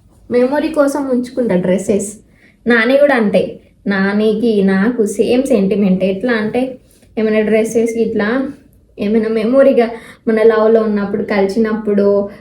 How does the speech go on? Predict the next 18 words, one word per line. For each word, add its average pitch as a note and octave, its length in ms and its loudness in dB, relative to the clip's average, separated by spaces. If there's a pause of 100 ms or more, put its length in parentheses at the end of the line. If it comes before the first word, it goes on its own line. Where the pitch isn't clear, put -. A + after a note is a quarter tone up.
(140)
అట్లాంటి G#3 360 2
డ్రెస్సెస్ A3+ 520 2
ఉంటాయి G#3 280 0
కదా, G#3 220 0 (380)
అవి A#3 200 -2
మాత్రం B3+ 420 0
అస్సలు C4 420 -2
మేము G3+ 400 0 (500)
కొన్ని D#4 220 2
కొన్ని E4 220 -4
బట్టలు C#4 320 -4
ఎట్లా C4 260 -2
అంటే B3 260 0
నేను B3 200 0
అప్పుడైతే A3 500 -2 (600)
వాళ్ళకి A#3 420 2
వీళ్ళకి A#3 340 2
ఇచ్చేదాన్ని. A3+ 720 0